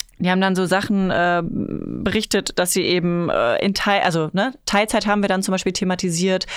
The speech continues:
Äh, die meisten von denen, mit denen wir gesprochen haben, für die ist das nicht denkbar momentan tatsächlich, aber die beschreiben halt,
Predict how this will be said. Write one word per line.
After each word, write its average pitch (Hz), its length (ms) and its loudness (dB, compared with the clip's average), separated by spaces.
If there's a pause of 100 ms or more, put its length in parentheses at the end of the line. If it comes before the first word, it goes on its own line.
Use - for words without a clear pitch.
(300)
Äh, 160 240 0
die 160 80 -4
meisten 165 480 0
von 160 200 0
denen, 160 300 0
mit 160 140 -2
denen 156 140 0
wir 156 60 -2
gesprochen 160 380 -2
haben, 143 380 -2
für 160 140 -4
die 160 80 -2
ist - 100 -8
das - 160 -4
nicht - 180 -4
denkbar 175 380 0
momentan 180 480 0
tatsächlich, 175 500 -2
aber 160 140 0
die 160 80 -4
beschreiben 165 460 0
halt, 156 180 0